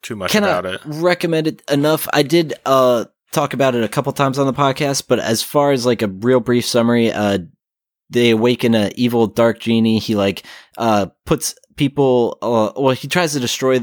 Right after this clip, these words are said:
Speaker 2: like, most of the world, and in doing so, this fairy king, like, protects people and scatters them in these orbs, and you're this chosen warrior who has to, like, go find all the orbs. And as you collect them, like, you're d-, uh, d-,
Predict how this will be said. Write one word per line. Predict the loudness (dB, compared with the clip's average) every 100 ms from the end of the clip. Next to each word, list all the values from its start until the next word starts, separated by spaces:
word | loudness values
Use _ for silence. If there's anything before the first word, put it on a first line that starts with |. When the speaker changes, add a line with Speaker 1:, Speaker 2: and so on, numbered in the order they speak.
| -2
Speaker 2:
like, | -2 0 2
most | 2 2
of | 0
the | 0
world, | 2 2 2
and | 2
in | 0
doing | 2 0 0
so, | 0 0
this | -2
fairy | -2 0 0
king, | 0 -2 0 0
like, | 0 -2 -4
protects | -4 -4 -6
people | -4 -4 0 2 2
and | 2
scatters | -2 -2 0 0 0
them | 0 2 2
in | 2 2
these | 0 -2
orbs, | 0 2 0 -4 -12 -18 -10 -2
and | 2 4
you're | 2
this | 2 0
chosen | 2 2 2 2
warrior | 4 4 4 2
who | 0
has | -2 -2
to, |
like, | -2 -2
go | 0 -2
find | 0 0 2
all | 0
the | 0
orbs. | 0 0 -2 -10 -16 -4
And | 0
as | 0
you | -2
collect | -4 -2 -2 0
them, | 0 2 2
like, | 2 2
you're | 0
d-, | -2 -8 -6
uh, | 0 2 2 0
d-, | 0